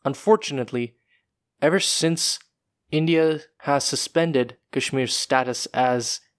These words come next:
a protected state, tourism has taken a major hit. Naturally, people are not allowed to move in or out.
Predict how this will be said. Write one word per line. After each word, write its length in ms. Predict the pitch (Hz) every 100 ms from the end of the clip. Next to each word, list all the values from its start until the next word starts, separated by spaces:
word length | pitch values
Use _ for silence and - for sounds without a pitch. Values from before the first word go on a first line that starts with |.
| -
a 400 | 127 123 127 123 _ -
protected 640 | 135 - - 165 147 -
state, 500 | - - 139 104 - _ _ _ _ _ _ _ -
tourism 400 | 175 180 175 175
has 160 | 139 -
taken 260 | 147 143
a 20 |
major 420 | 123 120 123 123 107
hit. 360 | 110 - - _ _ _ _ _ _ _ _ _ _ _ _ _ _ _ -
Naturally, 500 | 139 151 139 120 139 - _ _ -
people 240 | 135 139
are 80 | 135
not 240 | 127 -
allowed 260 | 127 123 123
to 100 | 131
move 280 | 123 123 -
in 240 | 131 127
or 280 | - 127 -
out. 340 | 147 127 -